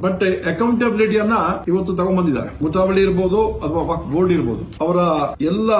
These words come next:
ಆಕ್ಟಿವಿಟೀಸ್‌ಗೆ ಟ್ರಾನ್ಸ್ಪರೆನ್ಸಿ, ಅಂದ್ರೆ ಅದರ ಪಾರದರ್ಶಕತೆ ಬರುವ ಹಾಗೆ ಮಾಡಿದ್ದಾರೆ. ಪ್ರಥಮವಾಗಿ ವಕ್ಫ್ ಅಂತ ಹೇಳುವಂತಹ ಒಂದು ಶ-, ಶಬ್ದ ಇದೆಯಲ್ಲ, ಅದನ್ನ ಹಿಂದೆ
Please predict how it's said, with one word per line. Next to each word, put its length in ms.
ಆಕ್ಟಿವಿಟೀಸ್‌ಗೆ 640
ಟ್ರಾನ್ಸ್ಪರೆನ್ಸಿ, 1000
ಅಂದ್ರೆ 240
ಅದರ 160
ಪಾರದರ್ಶಕತೆ 1040
ಬರುವ 160
ಹಾಗೆ 200
ಮಾಡಿದ್ದಾರೆ. 500
ಪ್ರಥಮವಾಗಿ 840
ವಕ್ಫ್ 320
ಅಂತ 160
ಹೇಳುವಂತಹ 500
ಒಂದು 340
ಶ-, 40
ಶಬ್ದ 220
ಇದೆಯಲ್ಲ, 320
ಅದನ್ನ 380
ಹಿಂದೆ 600